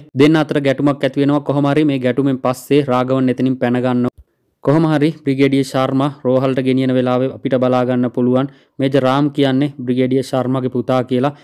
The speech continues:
කොහොම හරි මේ වෙලාවේ ශර්මා රාම්ට කියනවා, "රාම්, ඔයා මගේ එකම පුතා නෙවෙයි. ඔයාට තවත් සහෝදරයෙක් ඉන්නවා. ඉතින් ඔයා මම මැරුණාට පස්සේ මගේ අලු පවුලේ ඔක්කොමත් එක්ක එකතු වෙලා සුද්ධ වූ ජලය පා කරන්න.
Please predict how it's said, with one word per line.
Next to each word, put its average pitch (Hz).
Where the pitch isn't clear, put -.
කොහොම 156
හරි 165
මේ 151
වෙලාවේ 147
ශර්මා 143
රාම්ට 131
කියනවා, 127
"රාම්, 147
ඔයා 143
මගේ 147
එකම 139
පුතා 131
නෙවෙයි. 127
ඔයාට 127
තවත් 131
සහෝදරයෙක් 127
ඉන්නවා. 131
ඉතින් 151
ඔයා 151
මම 131
මැරුණාට 127
පස්සේ 127
මගේ 127
අලු 127
පවුලේ 127
ඔක්කොමත් 127
එක්ක 127
එකතු 123
වෙලා 127
සුද්ධ 123
වූ 127
ජලය 123
පා 117
කරන්න. 123